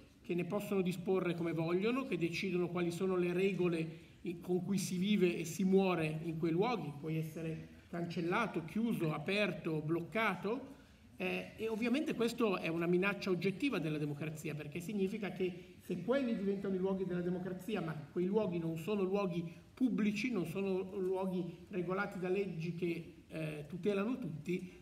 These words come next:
la democrazia in realtà in quei luoghi è una democrazia appunto echerabile, come dicono le nostre ottime relazioni. Ed è chiaro che, eh, su questo poi ci possono anche essere degli interventi dolosi.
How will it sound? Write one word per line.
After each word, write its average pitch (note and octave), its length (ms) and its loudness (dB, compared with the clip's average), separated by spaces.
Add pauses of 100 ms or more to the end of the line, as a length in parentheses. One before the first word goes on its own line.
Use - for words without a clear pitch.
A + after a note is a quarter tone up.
la E3+ 80 -6
democrazia F#3+ 500 -2
in G3 80 0
realtà F#3+ 280 -2
in F#3+ 100 -2
quei A3+ 120 -4
luoghi F3+ 360 -2
è F#3+ 220 -4
una F3+ 140 -2
democrazia G3+ 920 -4
appunto F#3+ 540 -4
echerabile, D#3+ 680 -6
come D#3+ 220 -4
dicono D#3 480 -2 (240)
le D#3 100 -2
nostre E3 460 -2
ottime D#3+ 520 -2
relazioni. D#3 640 -4 (440)
Ed G3 160 -4
è C4 100 -4
chiaro C4+ 540 0
che, G3+ 300 0
eh, D#3+ 500 -4
su - 180 -6
questo F#3 340 -2
poi G3 380 0 (300)
ci - 100 -20
possono F3 300 -6
anche F3 180 -4
essere F3+ 260 -4
degli D#3+ 200 0
interventi D#3+ 540 0
dolosi. D#3 800 0